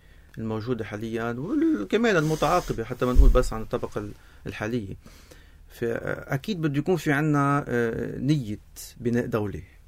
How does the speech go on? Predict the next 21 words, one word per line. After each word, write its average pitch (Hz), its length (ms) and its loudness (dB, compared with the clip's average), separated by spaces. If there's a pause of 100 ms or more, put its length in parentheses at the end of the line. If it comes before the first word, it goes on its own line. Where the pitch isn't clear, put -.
وبدنا 123 380 -2
يكون 131 200 -4
في 135 160 -6
عنا، 131 640 0
آه، 110 40 -6
يعني 107 400 -6
رجال 120 380 -2
دولة 120 420 0 (300)
فعليين 123 540 0
يكونوا 127 340 0
قادرين 120 460 0 (440)
مش 143 160 -6
بس 151 260 2
يعملوا 123 420 2
structure 127 480 -4
قوية، 110 380 -2
يعني 98 260 -6 (380)
يعملوا 143 400 2
هالستركتور 131 600 -4
تبع 110 460 -4
الدولة، 117 480 -4